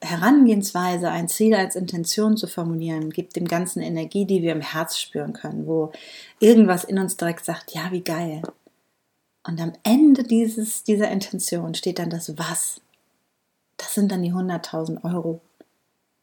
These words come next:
Und die sind nicht das, was uns treiben, sondern die sind das, was am Ende des Weges steht. Das, was uns treibt, ist unser Warum.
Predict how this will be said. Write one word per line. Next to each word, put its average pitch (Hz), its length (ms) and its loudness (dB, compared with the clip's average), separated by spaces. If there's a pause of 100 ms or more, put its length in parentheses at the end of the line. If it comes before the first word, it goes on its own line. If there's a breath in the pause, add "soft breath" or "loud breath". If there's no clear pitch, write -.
(600)
Und 175 100 -4
die 185 60 -2
sind 185 200 0
nicht 226 300 2
das, 202 160 -2
was 180 180 -6
uns 165 220 -10
treiben, 175 600 -6 (1120)
sondern 185 340 -4
die 170 100 -4
sind 170 420 -8
das, 175 220 -6
was 170 120 -6
am 160 120 -6
Ende 165 240 -4
des - 180 -10
Weges 160 280 -4
steht. 156 300 -8 (120)
Das, 165 260 -10
was 165 160 -8
uns - 180 -10
treibt, 190 400 -2
ist 190 120 -6
unser 170 280 -4
Warum. 160 400 -10